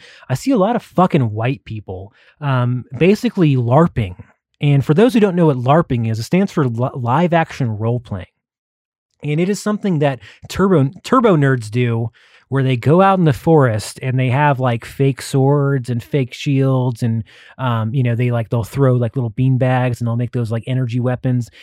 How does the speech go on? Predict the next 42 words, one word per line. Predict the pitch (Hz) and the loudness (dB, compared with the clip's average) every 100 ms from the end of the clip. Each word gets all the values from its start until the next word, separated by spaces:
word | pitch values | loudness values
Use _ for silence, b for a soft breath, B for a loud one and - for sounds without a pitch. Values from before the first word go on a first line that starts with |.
| B | B
And | 170 | 0
they | 185 | 2
pretend | 190 190 214 214 | 0 0 2 2
to | |
be | 185 190 | 4 2
wizards | 127 151 147 160 151 123 | 4 2 2 2 2 0
and, | 127 - | -4 -2
and | 135 123 | -4 -4
soldiers | - 156 139 139 135 131 | -4 -2 0 0 -2 -2
and | 120 | -2
stuff. | 117 139 127 123 - b b b | -2 -2 0 -2 -8 b b b
And | 151 139 | -2 0
they | 143 | 2
have | 143 156 | 2 0
play | - 226 269 | 0 0 -2
fights. | - 87 - - - _ _ | -4 -12 -12 -16 -16 _ _
It's | 170 | -2
adult | 143 180 175 | 2 2 2
play | - 170 | 0 0
fighting. | 170 92 90 - _ b b b b b | 0 -6 -8 -18 _ b b b b b
That's | - 208 - | -2 0 -2
kinda | - 311 311 | -2 2 4
what | 277 | 4
I'm | 175 | 2
seeing | - - 139 151 127 92 - _ | 0 -4 0 2 0 -2 -14 _
whenever | 147 151 156 | 2 4 4
I | 143 | 0
see, | - - 156 | -4 -6 -2
like, | 143 131 _ | -2 -4 _
Antifa | 131 139 151 135 - 139 131 131 127 b b b - | -6 -4 -2 -4 0 2 4 4 2 b b b -10
versus | 135 117 107 | -8 -8 -12
Proud | - 151 139 135 123 | -8 0 2 4 2
Boys | 127 127 127 117 | 2 4 2 0
and | |
all | 127 | 0
these | 131 110 | 0 -2
right-wing | 104 120 120 127 131 127 117 | -4 -6 -4 -4 -2 -2 -2
and | 107 | -2
left-wing | 120 - 131 127 127 | -4 -4 -4 -2 0
kinda | 120 113 | 0 -2
groups, | 110 123 127 127 - - | -2 2 2 2 -2 -8
like, | 120 113 - | -6 -6 -10